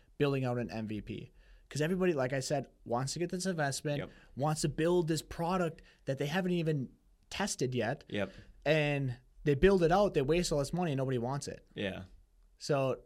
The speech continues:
Speaker 1: now you're in the hole, and you have a product that nobody wants and a company that's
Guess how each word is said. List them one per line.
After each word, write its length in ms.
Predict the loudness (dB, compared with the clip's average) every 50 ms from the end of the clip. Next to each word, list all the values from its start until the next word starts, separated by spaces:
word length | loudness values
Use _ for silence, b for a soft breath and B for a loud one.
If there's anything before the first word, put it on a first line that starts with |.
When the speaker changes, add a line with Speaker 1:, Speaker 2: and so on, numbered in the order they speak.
| -8
Speaker 1:
now 140 | -4 0 0
you're 100 | 2 2
in 80 | 0 0
the 80 | 0
hole, 460 | 0 2 4 4 4 2 2 -2 -4 -4
and 100 | -2 -2
you 40 | -2
have 80 | -2 -2
a 0 |
product 360 | -2 -2 0 0 2 0 0
that 80 | -2 -2
nobody 240 | -2 0 0 0 0
wants 460 | 0 0 0 0 0 -2 -2 -6 -8 B B B B B
and 100 | -4 -4
a 40 | -4
company 360 | -2 -2 -4 -2 -2 -2 -2
that's 340 | 0 0 -2 -2 -4 -8